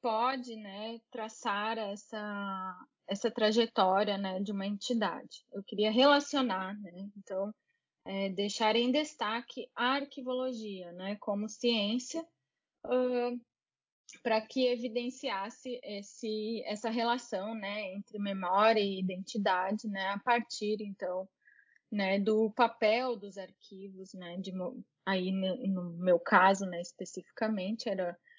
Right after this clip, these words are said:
de arquivos de movimentos sociais, né, ah, na busca e defesa, né,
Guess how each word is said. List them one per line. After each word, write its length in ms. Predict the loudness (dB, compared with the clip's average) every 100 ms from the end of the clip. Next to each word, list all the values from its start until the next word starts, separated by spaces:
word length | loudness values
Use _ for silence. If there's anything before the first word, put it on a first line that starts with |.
| _ -4
de 100 | 0
arquivos 480 | 0 -2 -4 -4 -2
de 80 | 0
movimentos 540 | 0 0 -2 -2 -6
sociais, 640 | -8 0 4 4 4 2
né, 240 | 0 -2 -6 _ _ _ -20 0
ah, 360 | 4 6 4 2
na 180 | 0
busca 500 | 0 0 -2 -4 -10 -4
e 40 |
defesa, 680 | -2 -2 0 0 0 -6 -12
né, 200 | -14